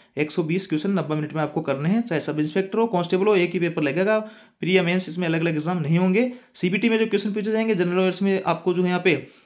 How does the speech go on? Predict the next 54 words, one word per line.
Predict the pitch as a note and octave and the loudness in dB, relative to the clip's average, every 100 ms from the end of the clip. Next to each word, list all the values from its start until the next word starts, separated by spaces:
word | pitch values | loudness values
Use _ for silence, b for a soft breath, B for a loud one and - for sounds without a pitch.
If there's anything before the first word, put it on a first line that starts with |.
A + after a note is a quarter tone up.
| B C#3 | B -4
अ, | |
अ, | C#3 C3+ C#3 C3+ C3 - | -2 -2 -2 0 -2 0
एक | D3+ F3 | -2 0
तरह | F3 | -2
से | F3 | 0
सिलेबस | D#3 E3+ F#3+ | 0 0 0
भी | F#3+ | 0
दे | F#3 | 2
दिया | F#3+ | 4
गया | G#3+ | 2
है। | G#3 | 0
आप | |
देख | D#3 E3 | 0 -2
सकते | F#3+ F#3 G#3+ | -2 -2 -2
हैं | G#3+ | 0
कौन-कौन | F3 F3+ | 0 2
से | F#3 | 0
टॉपिक | G3+ E3+ E3 | 0 0 0
आपके | D#3 F#3+ | 0 0
यहाँ | F#3 | 0
पे | G#3+ | 2
आने | E3+ | 4
वाले | E3 D3+ C3 | 4 6 4
हैं। | A2 B B B D3 | -2 B B B 2
Language | E3 G3+ A3+ A3 A#3 A3+ - | 4 6 6 4 2 2 2
of | F#3 | 0
question | F#3+ F#3+ G#3+ G3+ | 0 -2 0 2
paper | F#3+ F#3 | 2 2
will | F#3+ F#3+ | 2 2
be, | D3 B2+ - b b b D3+ | -2 -4 -18 b b b 2
ये | E3+ | 4
भी | G3 A3 | 4 4
जो | A3 | 4
है | G#3+ G#3+ | 2 2
आरआरबी | D#3 E3+ F3+ G#3 | 2 2 2 0
डिसाइड | F#3+ F#3+ G3 | 2 2 0
करेगा | F#3+ F#3 G#3 | 2 2 2
कि | G3+ | 0
आपकी | F3 F#3+ | 0 0
जो | E3+ | 0
है | F#3+ - - | 0 -4 -2
लैंग्वेज | D3 D#3 F3 | 0 4 2
कौन | F3 F3 | 2 -4
सी, | E3+ F3+ | -2 -2
यहाँ | F3 | 0
पे | A3+ | -2
कौन-कौन | A#3+ F3+ E3+ F3+ | 0 -2 0 0
सी | F#3+ | 2
लैंग्वेज | F3+ D#3+ E3 | 2 2 2
का | E3+ | 2
ऑप्शन | E3 F#3 | 0 0
आपको | E3 G3 | -2 0
दिया | F#3+ E3 | 2 4
जाएगा। | D#3 C3+ G#2 | 4 2 -2